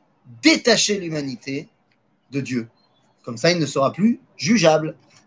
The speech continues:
D'après la halakha, quelqu'un qui ne connaît pas la halakha, il n'est pas jugeable par la halakha. C'est le concept de Tinok chez Nishba Ben Agoyim. Si tu connais pas Dieu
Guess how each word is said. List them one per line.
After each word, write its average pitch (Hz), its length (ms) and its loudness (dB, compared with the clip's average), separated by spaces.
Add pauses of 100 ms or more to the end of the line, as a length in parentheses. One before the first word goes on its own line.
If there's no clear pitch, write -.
D'après 214 260 4
la 190 160 8
halakha, 156 380 6
quelqu'un 185 400 -4
qui 160 180 -8
ne 151 80 -2
connaît 220 300 4
pas 208 180 4
la 170 120 2
halakha, 143 420 -2
il 190 100 -6
n'est 196 60 -6
pas 320 320 2
jugeable 226 500 0
par 180 160 -4
la 196 80 -4
halakha. 202 340 -6 (720)
C'est - 140 -4
le 135 80 0
concept 202 380 0
de 160 80 0
Tinok 170 340 2
chez 170 140 -4
Nishba 156 280 2
Ben 202 120 -2
Agoyim. 170 340 -4
Si - 80 -14
tu 165 140 -10
connais 180 260 2
pas 185 160 8
Dieu 147 320 -2